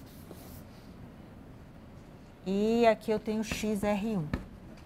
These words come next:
Então, a solução final, neste caso, é o y um log x mais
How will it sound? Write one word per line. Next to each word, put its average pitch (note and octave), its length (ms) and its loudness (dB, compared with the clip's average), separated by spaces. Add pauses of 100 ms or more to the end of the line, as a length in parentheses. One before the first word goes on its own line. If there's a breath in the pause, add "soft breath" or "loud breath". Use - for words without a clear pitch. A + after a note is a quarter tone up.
(880)
Então, A3+ 260 6
a B3 80 8
solução B3 680 4
final, G#3 560 4
neste B3 480 4
caso, A#3 760 4 (800)
é G3 140 8
o G3+ 140 8
y A3+ 440 4
um B3 300 8
log B3 340 6
x - 640 0
mais B3 1040 4